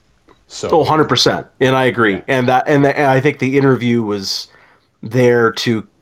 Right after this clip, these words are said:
Speaker 2: already kind of tell us what this is about, because there she, the interviewer keeps talking about Romulan, Romulans and Romulan lives, and he goes, "No, no, lives."
Speaker 1: Lives.
Speaker 2: Yeah, they,
Speaker 1: Right.
Speaker 2: they are, they are equal to all of us. So,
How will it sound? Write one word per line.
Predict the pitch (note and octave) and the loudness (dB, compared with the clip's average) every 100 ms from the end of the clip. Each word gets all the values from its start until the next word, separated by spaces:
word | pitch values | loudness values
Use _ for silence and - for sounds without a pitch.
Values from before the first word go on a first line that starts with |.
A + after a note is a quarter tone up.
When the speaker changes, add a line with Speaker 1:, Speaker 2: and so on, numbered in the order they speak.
| - | -2
Speaker 2:
already | B2+ B2 A#2+ A#2 A2 | 2 2 2 2 0
kind | - A2+ G2+ | -4 -4 -4
of | F#2+ G2 _ | -6 -12 _
tell | C3 A#2+ G#2+ | -2 0 2
us | G2+ - - - _ _ _ _ | 0 -6 -14 -16 _ _ _ _
what | - A#2+ A#2 | -4 -2 -2
this | A2 A2+ | -6 -8
is | F#2+ G#2+ | -8 -6
about, | G2+ F#2+ G#2 G2 - | -4 0 0 0 -4
because | G#2+ A2 - - - _ | -4 -4 -6 -16 -20 _
there | C3+ | -2
she, | C3 - C3 - - | 0 0 -2 -2 -2
the | B2 | 2
interviewer | B2+ A2+ A2+ A2 | 2 2 0 -2
keeps | A2 - | -6 -4
talking | A2+ G#2+ A2 | -4 -2 -2
about | G#2 F#2 | -2 0
Romulan, | G#2+ A#2 B2 A#2+ A2+ A#2 B2 F3+ | 0 2 2 0 0 -4 -8 -10
Romulans | A2+ A#2 B2 A#2+ A#2+ A2+ | -2 0 2 2 0 -2
and | F2+ | -4
Romulan | G#2 A2+ A#2+ A#2 G#2+ | 0 0 0 0 0
lives, | A2 A2 G#2 | 0 0 -4
and | |
he | G#2+ | -4
goes, | G2+ | -4
"No, | G#2+ C#3+ | -2 -2
no, | G2 G2+ E3+ - _ _ | -2 -2 -4 -10 _ _
lives." | G2+ B2 G#2 E2+ - - _ _ _ _ _ _ | 0 0 0 -4 -14 -16 _ _ _ _ _ _
Speaker 1:
Lives. | G#2 F2 - - | -8 -8 -12 -8
Speaker 2:
Yeah, | A#2 | -4
they, | A#2+ | -2
Speaker 1:
Right. | A#2+ | 0
Speaker 2:
they | C3 C#3+ | 2 4
are, | C3+ C3 C3 C3 - | 4 2 0 -2 -4
they | A#2+ A#2+ | -2 0
are | A#2 A#2 | 0 -2
equal | A#2+ A#2+ - A2+ A2 G#2 | -6 -8 -6 -4 -4 -4
to | - G#2 | -10 -10
all | D2 F#2 F#2+ | -8 -8 -8
of | E2 | -12
us. | E2 | -14
So, | - - F#2 F2+ | -12 -8 -6 -6